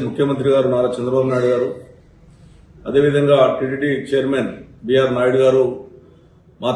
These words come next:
తెలంగాణలో ఉన్నటువంటి ఎమ్మెల్యేలు, ఎంఎల్సీలు, ఎంపీలందరికీ, రాజ్యసభ సభ్యులందరూ కూడా తిరుపతి లెటర్ మాకు ఇచ్చినందుకు నిజంగా చాలా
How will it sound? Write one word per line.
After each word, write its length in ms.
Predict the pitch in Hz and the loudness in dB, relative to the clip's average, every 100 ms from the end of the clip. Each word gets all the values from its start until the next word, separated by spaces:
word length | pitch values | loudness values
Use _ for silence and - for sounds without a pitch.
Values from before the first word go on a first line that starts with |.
| - | 0
తెలంగాణలో 460 | 139 156 156 151 147 | 0 2 2 4 2
ఉన్నటువంటి 420 | 143 143 139 123 131 | 2 0 -2 0 0
ఎమ్మెల్యేలు, 360 | 131 139 135 139 131 | 0 0 0 0 0
ఎంఎల్సీలు, 520 | 131 131 135 131 135 135 - _ - | -2 -2 -4 -4 -4 -6 -14 _ -12
ఎంపీలందరికీ, 580 | 120 139 135 127 131 127 127 | -4 0 0 0 -2 0 0
రాజ్యసభ 320 | 123 123 127 123 | 0 -2 -2 -2
సభ్యులందరూ 420 | 123 117 123 123 127 | -4 -4 -4 -4 -2
కూడా 160 | 127 120 - - - _ _ _ _ _ _ _ _ 139 | 0 0 -4 -12 -20 _ _ _ _ _ _ _ _ -6
తిరుపతి 400 | 131 165 160 143 | -2 0 0 0
లెటర్ 240 | 143 139 135 | 0 0 -2
మాకు 240 | 135 131 123 | -2 -2 -4
ఇచ్చినందుకు 500 | - 147 139 135 147 - - - - - _ _ _ _ 117 | -4 -2 0 -2 -4 -10 -14 -20 -20 -20 _ _ _ _ -4
నిజంగా 340 | 135 147 151 139 - - - | -2 4 6 6 2 -4 -2
చాలా 200 | 135 | 0